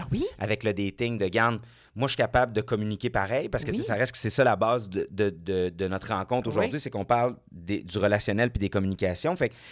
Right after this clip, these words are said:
Speaker 2: quelqu'un qui date est capable de communiquer pareil. Quelqu'un
Speaker 1: Ça se dit, hey, sais-tu quoi ? Moi, là, j'ai du fun dans ma vie en ce
Speaker 2: Oui,
Speaker 1: moment.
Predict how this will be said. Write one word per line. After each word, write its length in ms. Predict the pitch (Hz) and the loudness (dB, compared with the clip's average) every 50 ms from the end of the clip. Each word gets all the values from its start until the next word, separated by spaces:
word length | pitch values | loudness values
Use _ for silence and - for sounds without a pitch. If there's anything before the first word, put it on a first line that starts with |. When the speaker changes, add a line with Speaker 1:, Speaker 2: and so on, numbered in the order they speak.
| - - | -20 -2
Speaker 2:
quelqu'un 280 | - 120 117 - 175 175 | 0 0 2 4 2 2
qui 140 | 175 - 131 | 2 -2 0
date 380 | 107 147 139 147 151 139 - - - - _ _ | 2 4 4 4 4 0 -2 -8 -20 -20 _ _
est 80 | - 101 | -6 2
capable 240 | - 123 123 143 131 | 2 4 4 6 4
de 60 | 127 | 4
communiquer 500 | - 131 113 113 110 110 104 - 127 123 | 2 2 0 2 0 0 0 0 -2 2
pareil. 520 | - 110 101 101 95 101 107 110 - - - _ _ - _ _ _ _ | 2 2 2 4 2 0 0 -2 -6 -12 -14 _ _ -20 _ _ _ _
Quelqu'un 240 | - 131 123 208 180 | 0 0 2 4 4
Speaker 1:
Ça 140 | 170 165 | 4 2
se 100 | 185 185 170 | 2 0 0
dit, 120 | 214 330 | 2 2
hey, 100 | 349 233 | 2 2
sais-tu 220 | - 190 180 - - | 0 -2 -6 -2 2
quoi ? 160 | 277 302 311 | 2 2 4
Moi, 180 | 269 262 277 | 4 2 2
là, 80 | 294 285 | 2 2
j'ai 100 | 220 180 | -2 -4
du 140 | 160 147 151 | -4 -6 -2
fun 160 | - 196 190 | 0 2 2
dans 120 | 190 175 | 2 0
ma 120 | 160 147 139 | -2 -2 -2
vie 140 | 139 156 170 | -2 -2 -4
en 80 | 160 | -2
ce 40 | 107 | 2
Speaker 2:
Oui, 180 | 113 160 220 247 | 4 6 6 6
Speaker 1:
moment. 140 | 233 - | 4 0